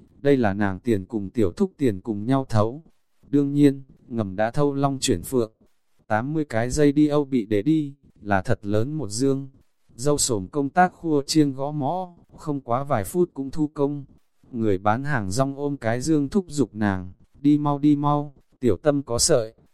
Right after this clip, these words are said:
Hai người vội vàng hoang mang rối loạn lại chạy ra. Trần Nghị bên ngoài nôn nóng chờ bọn họ,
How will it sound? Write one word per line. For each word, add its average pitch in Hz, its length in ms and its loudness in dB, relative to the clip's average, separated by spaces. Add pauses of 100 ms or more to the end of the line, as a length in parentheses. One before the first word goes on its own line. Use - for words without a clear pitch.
(380)
Hai 147 240 0
người 113 240 0
vội 107 260 -4
vàng 98 300 -2
hoang 143 280 -2
mang 143 200 2
rối 120 220 0
loạn 127 280 -4
lại 110 160 -2
chạy 107 260 -2
ra. 131 420 4 (460)
Trần 98 260 -4
Nghị 104 160 0
bên 143 260 2
ngoài 110 260 -2
nôn 135 260 -2
nóng 123 220 -4
chờ 110 200 2
bọn 110 240 -2
họ, 110 320 -4